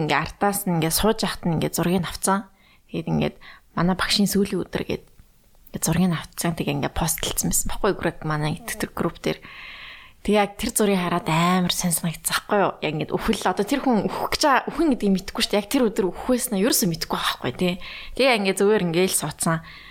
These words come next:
Тэгэл яг тэр зургийг хараад яа, багш маань ингээд яг одоо ингээд хэдхэн цагийн дараа үхэх гэж байгаа гэдгийг мэдэхгүй л суужсэн бах та гэж бодохоор нэг амар сонин мэдрэмж төрөөл.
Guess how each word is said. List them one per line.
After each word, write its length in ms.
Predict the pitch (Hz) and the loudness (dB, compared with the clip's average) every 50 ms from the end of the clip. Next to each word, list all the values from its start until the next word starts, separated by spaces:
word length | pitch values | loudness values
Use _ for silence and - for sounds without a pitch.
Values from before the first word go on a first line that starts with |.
| - - - - - - - - - _ _ _ _ - | -16 -16 -16 -18 -20 -20 -20 -20 -20 _ _ _ _ -4
Тэгэл 320 | - 202 202 220 214 - - 202 | 0 2 4 4 4 2 2 -2
яг 160 | 190 190 - | -2 0 0
тэр 100 | - 226 208 | -2 -2 0
зургийг 240 | - 208 196 190 190 | 2 2 2 2 0
хараад 280 | 170 160 170 170 175 - 190 | 0 0 -2 -2 0 2 2
яа, 120 | 185 180 170 175 - - - - - | 2 2 2 0 0 -4 -8 -12 -6
багш 320 | - 170 - - - - - | -4 -2 0 0 2 2 2
маань 240 | 214 214 202 190 | 2 2 2 2
ингээд 340 | 185 180 175 170 170 170 170 - - - - - - - - - - - - 185 | 2 2 2 2 2 0 -2 -6 -14 -20 -20 -20 -20 -20 -20 -20 -20 -8 -4 -2
яг 60 | 165 | 0
одоо 200 | 175 170 - 170 160 | 0 0 -2 -2 -2
ингээд 200 | 160 160 160 - - - - 156 | 0 -2 -2 -4 -6 -12 -12 -6
хэдхэн 400 | - - 190 - - - 254 233 | -4 -4 -4 -2 0 0 0 2
цагийн 320 | - 180 170 170 170 165 | 0 0 0 0 2 2
дараа 240 | 160 160 156 - - | 2 0 0 0 -2
үхэх 480 | - - - - - - - - _ - | -2 -2 -2 -2 -2 -4 -6 -12 _ -10
гэж 100 | - - - | -4 0 2
байгаа 320 | 208 202 180 170 151 - | 2 2 2 2 0 -2
гэдгийг 320 | - - 160 - - 165 147 151 | -4 -8 -10 -6 -4 -2 -2 -2
мэдэхгүй 380 | 165 165 - - - - - 233 | -2 -2 -2 -4 -2 0 0 0
л 80 | 220 - | 2 2
суужсэн 400 | - 208 190 - - - - 196 | 0 0 0 0 0 2 2 2
бах 160 | 185 185 - | 2 2 2
та 80 | - 208 | 2 0
гэж 240 | 202 196 - - - | 0 0 0 -4 -6
бодохоор 160 | - 175 175 | -4 -2 0
нэг 160 | 175 175 160 | 0 0 2
амар 400 | 175 180 190 208 233 247 240 226 | 2 4 4 6 4 4 2 2
сонин 400 | - - 190 196 214 202 190 - - - - - - - - - | 0 2 2 2 2 2 0 0 -4 -6 -6 -4 -4 -4 0 0
мэдрэмж 400 | 190 185 - - 208 208 190 - | 0 0 2 2 2 4 2 2
төрөөл. 380 | - - 196 190 196 202 196 | 0 2 2 4 4 4 2